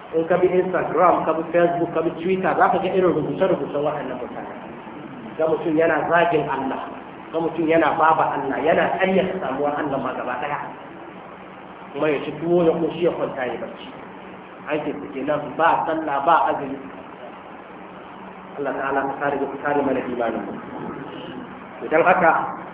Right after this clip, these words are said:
Allah subhanahu wa ta'ala yake ƙaryata waɗannan mutane, ya ce, "Inna ma qawluna li shay'in idza aradnahu an naqula lahu kun fayakun." Allah ya ce, "Al'amarin mu ga dukkanin wani abu duk lokacin da muka nuface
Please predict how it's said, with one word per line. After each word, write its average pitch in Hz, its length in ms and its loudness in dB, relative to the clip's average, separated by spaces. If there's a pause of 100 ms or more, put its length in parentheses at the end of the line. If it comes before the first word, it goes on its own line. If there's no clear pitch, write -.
(420)
Allah 160 260 6
subhanahu 160 440 4
wa 165 120 6
ta'ala 175 400 6 (960)
yake 175 320 4
ƙaryata 180 480 6
waɗannan 147 480 4
mutane, 131 320 0
ya 135 120 0
ce, - 120 -4
"Inna 175 240 6
ma 151 240 4
qawluna 175 460 8
li 170 180 2
shay'in 185 360 0
idza 170 160 4
aradnahu 170 680 4
an 170 120 2
naqula 175 360 4
lahu 170 240 2
kun 180 160 4
fayakun." 139 400 0 (800)
Allah 147 220 2
ya 147 100 2
ce, 170 80 0
"Al'amarin 175 560 6
mu 160 80 6
ga 147 120 0
dukkanin 196 440 4
wani 185 200 8
abu 170 220 4
duk 175 140 2
lokacin 196 380 6
da 151 60 2
muka 180 220 2
nuface 156 380 4